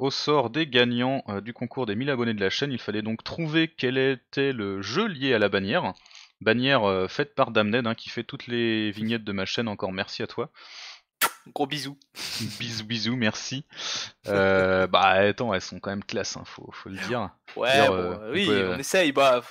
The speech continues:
Speaker 2: ça, ça permet, voilà, c'est, c'est important, je trouve, sur, d'a-, d'attirer
Speaker 1: Ouais,
Speaker 2: un peu
Speaker 1: non,
Speaker 2: l'œil sur les
Speaker 1: franchement,
Speaker 2: critiques.
Speaker 1: c'est, c'est super cool. Euh, c'est vraiment super
Speaker 2: Grand
Speaker 1: cool.
Speaker 2: plaisir de ma part, en tout cas, ça me fait très plaisir de le faire.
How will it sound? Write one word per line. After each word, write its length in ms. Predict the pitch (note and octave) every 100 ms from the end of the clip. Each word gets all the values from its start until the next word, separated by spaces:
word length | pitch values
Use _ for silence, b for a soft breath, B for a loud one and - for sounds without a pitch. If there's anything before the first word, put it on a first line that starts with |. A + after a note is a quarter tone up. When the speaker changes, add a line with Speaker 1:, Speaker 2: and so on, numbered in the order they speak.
| - -
Speaker 2:
ça, 40 |
ça 100 | -
permet, 260 | C3+ C#3 C#3+
voilà, 240 | E3+ C3+ -
c'est, 140 | -
c'est 100 | F#3
important, 420 | F3+ G3+ - E3+
je 100 | - -
trouve, 180 | - C3+
sur, 240 | C#3+ B2+ A#2+
d'a-, 140 | B2 A#2
d'attirer 340 | B2 - B2+
Speaker 1:
Ouais, 80 | A#2+
Speaker 2:
un 40 |
peu 120 | -
Speaker 1:
non, 100 | A#2 A2+
Speaker 2:
l'œil 60 |
sur 80 | -
les 40 | -
Speaker 1:
franchement, 280 | A#2 B2+
Speaker 2:
critiques. 220 | B2 - F#2+
Speaker 1:
c'est, 60 | F#2+
c'est 120 | A2+
super 300 | - A2 G2+
cool. 280 | - B2 F2+ _ _ _ _ _ _ _ - -
Euh, 480 | G#2 G2 F#2 F2+ F2
c'est 140 | -
vraiment 160 | F#2 A2+
super 260 | - -
Speaker 2:
Grand 120 | - C3+
Speaker 1:
cool. 100 | A#2+
Speaker 2:
plaisir 280 | C3 C#3+
de 80 | C#3
ma 120 | B2+
part, 180 | A#2 A2+
en 60 | G#2+
tout 100 | -
cas, 140 | A#2
ça 100 | A#2 B2+
me 40 |
fait 80 | D3+
très 160 | -
plaisir 260 | E3+ E3 D#3+
de 40 | C#3+
le 60 |
faire. 200 | B2 -